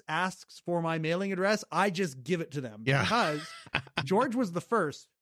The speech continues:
Speaker 1: Three days after that, a box shows up at my front door, and it's three Letterman crew jackets
Speaker 2: Oh,
Speaker 1: with their
Speaker 2: man.
Speaker 1: tags still on them.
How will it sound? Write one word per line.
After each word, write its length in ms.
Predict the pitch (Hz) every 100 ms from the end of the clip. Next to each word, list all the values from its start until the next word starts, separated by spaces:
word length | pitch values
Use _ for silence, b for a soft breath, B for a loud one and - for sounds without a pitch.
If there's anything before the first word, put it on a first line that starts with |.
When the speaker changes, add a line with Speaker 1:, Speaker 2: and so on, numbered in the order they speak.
| _ _ _ _ -
Speaker 1:
Three 180 | 226
days 300 | 285 262 240
after 320 | 208 208 - 165
that, 560 | 208 220 147 143 - - -
a 60 | 151
box 380 | - 185 214 -
shows 340 | - 175 151
up 300 | 160 139 - - _ _ _
at 120 | 165
my 100 | 165
front 320 | 160 196 170 131
door, 400 | 185 160 123 123 _ _ -
and 120 | 165
it's 320 | 160 - - - -
three 600 | 180 226 226 233 233 - _ _ _ _ -
Letterman 540 | 147 170 175 170 165
crew 300 | 147 165 165
jackets 400 | 143 143 127 135
Speaker 2:
Oh, 400 | 98 107 104 98
Speaker 1:
with 140 | 92 90
their 100 | 104
Speaker 2:
man. 160 | 90
Speaker 1:
tags 320 | 90 165 160 85
still 240 | - 143
on 240 | 127 123
them. 180 | 110 110